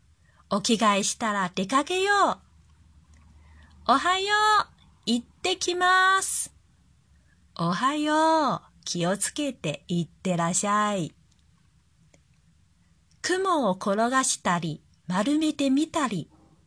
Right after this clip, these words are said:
見てみて、僕たちみたいな形になっ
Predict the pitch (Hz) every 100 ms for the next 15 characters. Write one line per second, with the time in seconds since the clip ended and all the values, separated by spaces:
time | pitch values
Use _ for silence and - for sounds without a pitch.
0 | _ _ _ _ _ _ _ _ _ _
1 | _ 208 339 403 403 392 381 302 302 330
2 | 381 _ _ - 277 392 381 294 254 202
3 | 214 320 311 302 247 190 - 202 220 226
4 | 233 226 240